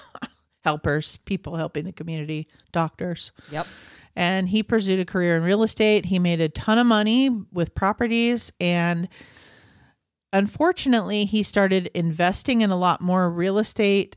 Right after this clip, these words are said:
Speaker 1: uh, than he should have, and he got involved in the real estate stock market.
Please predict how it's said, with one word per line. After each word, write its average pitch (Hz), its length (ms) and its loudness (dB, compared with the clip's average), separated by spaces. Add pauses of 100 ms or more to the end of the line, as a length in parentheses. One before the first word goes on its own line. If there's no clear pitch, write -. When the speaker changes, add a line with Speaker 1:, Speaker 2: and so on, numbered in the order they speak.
(120)
Speaker 1:
uh, 170 480 -2
than 175 180 2
he 180 200 0
should 196 260 2
have, 262 420 2
and 208 140 0
he 196 160 4
got 190 420 2
involved 196 420 2
in 180 80 2
the 175 100 2
real 175 180 2
estate 170 360 -2
stock - 520 -2
market. 139 520 -6